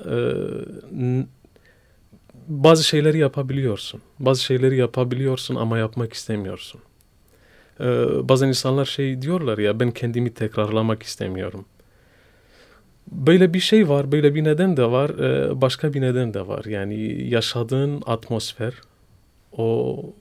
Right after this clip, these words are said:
biraz etkiliyor yani insanı. E, böyle normal şeyleri yapmak istemiyorum. Yani daha önce böyle şarkı yapıyordum.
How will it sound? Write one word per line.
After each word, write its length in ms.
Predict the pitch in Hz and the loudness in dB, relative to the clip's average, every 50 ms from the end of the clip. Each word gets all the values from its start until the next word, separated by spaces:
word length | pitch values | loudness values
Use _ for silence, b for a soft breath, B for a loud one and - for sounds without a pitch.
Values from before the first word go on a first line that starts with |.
| - - - - | -20 -20 -18 -14
biraz 420 | 135 117 117 120 120 117 107 117 | -8 -4 -2 0 0 0 -2 -4
etkiliyor 560 | - - - - - - 110 101 98 95 92 | -8 -10 -12 -14 -14 -10 -8 -6 -6 -6 -6
yani 340 | 101 95 95 98 101 107 - | -6 -6 -6 -6 -8 -8 -10
insanı. 760 | - 110 104 98 - - - 101 98 98 95 98 95 - - - | -8 -8 -8 -8 -8 -8 -8 -8 -8 -8 -8 -8 -10 -8 -6 -2
E, 60 | 113 107 107 107 104 107 113 113 - - - - 185 - b b b b b b b 135 | -2 0 0 0 -2 -2 -2 -4 -6 -6 -8 -12 -12 -16 b b b b b b b 4
böyle 240 | 135 131 127 120 120 | 4 4 4 4 2
normal 320 | 117 113 117 131 127 123 | 2 2 2 4 2 2
şeyleri 420 | 110 - - 120 107 113 113 110 110 | 2 0 -2 -2 -2 0 0 0 0
yapmak 360 | 107 101 - - 107 92 - | -2 -2 -4 -8 -10 -10 -10
istemiyorum. 640 | - - - 110 95 90 90 98 87 87 92 - - _ _ _ - | -12 -10 -8 -8 -8 -8 -8 -12 -12 -12 -12 -14 -16 _ _ _ -4
Yani 260 | 117 107 104 107 107 | -2 -2 0 0 2
daha 180 | 113 123 127 | 2 2 2
önce 260 | 120 120 120 131 123 120 | 2 2 2 0 2 2
böyle 560 | 123 123 120 120 120 117 117 120 123 120 - - - | 2 2 2 2 2 2 2 0 0 -2 -6 -8 -8
şarkı 540 | - - - 120 120 117 - - - 104 92 - _ _ _ _ _ _ _ _ _ _ _ _ - - _ - - | -6 -2 0 0 0 -2 -4 -8 -8 -8 -10 -10 _ _ _ _ _ _ _ _ _ _ _ _ -20 -20 _ -12 -6
yapıyordum. 680 | 131 117 107 - - - 101 98 98 98 98 90 92 | -4 -4 -4 -4 -6 -8 -6 -6 -6 -6 -8 -10 -10